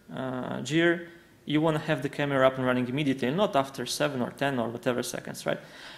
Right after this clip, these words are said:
And of course, you ha-, wanna have the U I up and running in as quickly as possible, and not like your smartphone when it boots up. Uh, half minute, minute, or even worse, right? And you wanna have, like, boot animation nice and sweet. You wanna have the,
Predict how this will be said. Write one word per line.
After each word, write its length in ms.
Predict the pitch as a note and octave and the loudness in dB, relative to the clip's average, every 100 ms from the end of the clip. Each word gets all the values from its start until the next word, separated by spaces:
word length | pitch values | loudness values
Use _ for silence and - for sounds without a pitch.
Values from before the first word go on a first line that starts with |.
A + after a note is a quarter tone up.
| - | -2
And 60 | C#3+ | 2
of 100 | - | 8
course, 180 | A#3 | 8
you 60 | G#3+ | 6
ha-, 80 | F#3 | 4
wanna 160 | F3+ | 4
have 200 | E3+ F3+ | 6 4
the 80 | D3 | 4
U 140 | C#3+ D3+ | 6 10
I 140 | D3+ | 10
up 140 | D3 | 8
and 100 | D3 | 4
running 340 | C#3+ D3 C#3 B2 - | 2 2 0 -4 -4
in 440 | C#3 B2+ A#2 A2+ - - _ _ _ _ | 0 2 0 -4 -12 -20 _ _ _ _
as 160 | - - | -6 -2
quickly 260 | - D#3+ D3 | -2 0 -2
as 100 | - | 2
possible, 440 | E3+ F3+ C#3 C3+ | 2 2 0 0
and 100 | C3 | 2
not 180 | D3+ - | 0 0
like 140 | B2 | -6
your 80 | C3 | -4
smartphone 640 | - C#3 B2+ - B2 A2+ | -4 -4 -4 -4 -4 -4
when 100 | A#2+ | -4
it 100 | A#2 | -4
boots 240 | B2 B2 - | -4 -6 -6
up. 180 | - - - - - - - _ - - _ - | -10 -12 -20 -20 -20 -20 -20 _ -20 -20 _ -8
Uh, 320 | A#2+ A2+ A#2+ - - - | -4 -2 -4 -8 -18 -20
half 260 | - D3 - | -4 -4 -2
minute, 300 | D3+ C#3 - | -4 -4 -4
minute, 340 | C#3 C#3 - - | -4 -4 -8 -8
or 100 | C3+ | -4
even 220 | A#2+ A#2+ - - | -2 -4 -10 -10
worse, 380 | C3 B2+ - - - - - - - _ _ | -6 -6 -6 -10 -14 -20 -20 -20 -20 _ _
right? 240 | C#3 D3 - - - | -4 -4 -8 -20 -8
And 240 | D#3 E3 E3 | 0 2 4
you 140 | D#3+ | 2
wanna 240 | E3 E3+ | 2 0
have, 280 | E3 E3 D3+ - - | 0 0 -2 -4 -6
like, 220 | C3+ B2+ | -4 0
boot 160 | D3 G#3 | 0 2
animation 520 | G3 F3 E3+ E3+ E3+ | 2 2 2 0 0
nice 300 | D#3 D#3 D#3 | 2 2 0
and 80 | D#3 | -6
sweet. 460 | - D3 C#3+ C#3+ C#3 | -2 0 2 0 -2
You 100 | B2 | -2
wanna 160 | B2 | -2
have 400 | B2 B2+ B2+ - | -2 -2 -4 -4
the, 260 | C3 B2+ | -6 -6